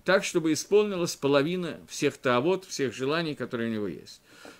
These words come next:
Сколько бы он ни заработал, чего бы ни было, он никогда не умирает, и половина того, что он хочет, находится у него в руке. Э,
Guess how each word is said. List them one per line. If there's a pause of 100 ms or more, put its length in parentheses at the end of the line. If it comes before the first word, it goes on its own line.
(120)
Сколько
бы
он
ни
заработал,
чего
бы
ни
было,
он
никогда
не
умирает,
и
половина
того,
что
он
хочет,
находится
у
него
в
руке. (920)
Э,